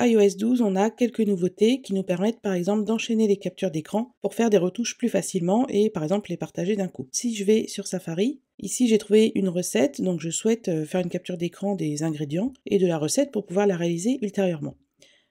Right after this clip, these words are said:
Je vais passer en mode lecteur. Donc là encore, je vous renvoie vers la vidéo qui parle du mode lecteur, vous allez voir, c'est vraiment bien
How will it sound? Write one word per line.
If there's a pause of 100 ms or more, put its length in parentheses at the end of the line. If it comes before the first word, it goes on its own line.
Je
vais
passer
en
mode
lecteur. (1120)
Donc
là
encore,
je
vous
renvoie
vers
la
vidéo
qui
parle
du
mode
lecteur,
vous
allez
voir,
c'est
vraiment
bien